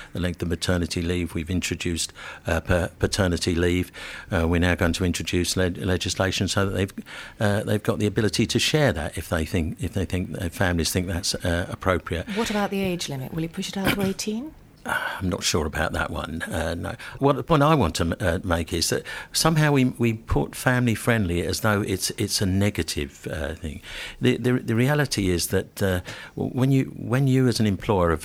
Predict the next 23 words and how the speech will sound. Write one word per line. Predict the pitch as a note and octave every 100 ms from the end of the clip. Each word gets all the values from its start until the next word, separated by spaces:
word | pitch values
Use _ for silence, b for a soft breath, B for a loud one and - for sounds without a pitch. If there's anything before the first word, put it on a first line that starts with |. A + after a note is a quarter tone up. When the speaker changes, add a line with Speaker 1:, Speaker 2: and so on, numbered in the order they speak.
| -
Speaker 1:
have | F#2 -
put, | -
invested | G#2 A2 E2+ A2+ - F#2+
a |
lot | F#2+ G2+
of | E2
money | F#2+ F#2 D#2+
in | D2+
somebody, | - E2 E2+ F2
you've | D#2+ D#2+
trained | - G#2 G#2
them, | G2+ F#2+
they're | E2+
doing | G2+ F#2
a | F2+
good | G#2+ G2 -
job, | - G2+ G2 E2 -
uh, | D#2
for | D#2 -
you, | E2+ B B B
there's, | B2+ B2+
there's | - B2 B2+ A#2
a, | A#2+ A#2+